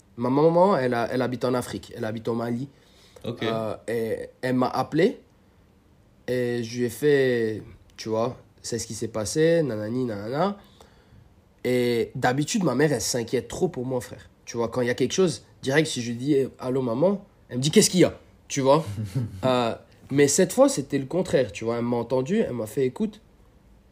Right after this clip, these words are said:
Speaker 1: je sais pas pourquoi, mais je suis pas trop inquiète pour toi. Je sens que, je sens que tu, ça va y aller, tu vois. »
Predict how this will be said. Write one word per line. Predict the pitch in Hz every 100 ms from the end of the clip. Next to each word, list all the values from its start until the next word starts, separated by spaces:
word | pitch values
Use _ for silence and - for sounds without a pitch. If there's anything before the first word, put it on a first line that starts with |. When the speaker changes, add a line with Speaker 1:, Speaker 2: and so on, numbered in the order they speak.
| _ _
Speaker 1:
je | - 131
sais | 127 - 135
pas | 147
pourquoi, | 143 131 - 240 294 - _ _ _ _ _ _ -
mais | 123 123 131 135 143 165 175 - _ _ -
je | -
suis | - -
pas | 131 151
trop | 151 160
inquiète | 151 156 147
pour | - 123
toi. | 107 101 - _
Je | - 113
sens | 107 - 165 170 170
que, | 127 120 120 147 - _ _ _ _ _ _ _
je | - 123
sens | - 156 156
que | 123
tu, | -
ça | -
va | 120 117
y |
aller, | 113 98 - - _ -
tu | -
vois. » | 101 101